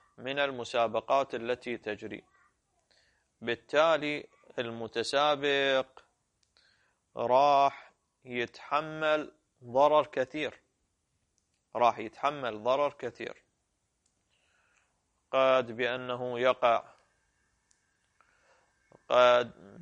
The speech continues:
بأنه تقف أحد أعضاء جسمه، بالتالي هو يتحمل ضرر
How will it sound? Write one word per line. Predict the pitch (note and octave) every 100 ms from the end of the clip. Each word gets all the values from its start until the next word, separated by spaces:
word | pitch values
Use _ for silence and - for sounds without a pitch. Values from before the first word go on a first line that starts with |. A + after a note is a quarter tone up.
| A2 A2+
بأنه | A#2 B2 B2 A#2+ A#2 A#2+ A#2+ A#2 - _ _ _ _ _ _ _ _ _ _ _ _ _ _
تقف | - B2+ - B2
أحد | - C3 B2 A#2
أعضاء | A#2 A2+ A2+ B2 A#2 - _ _ -
جسمه، | A#2 B2+ C3 A#2+ A#2 - _ _ _ _ _ _ -
بالتالي | C3 - E3+ F3+ E3 F3+ F#3+ C#3
هو | F3 C#3+
يتحمل | B2+ - - D#3 F3 F3 F3 -
ضرر | A#2+ C3+ D3+ D#3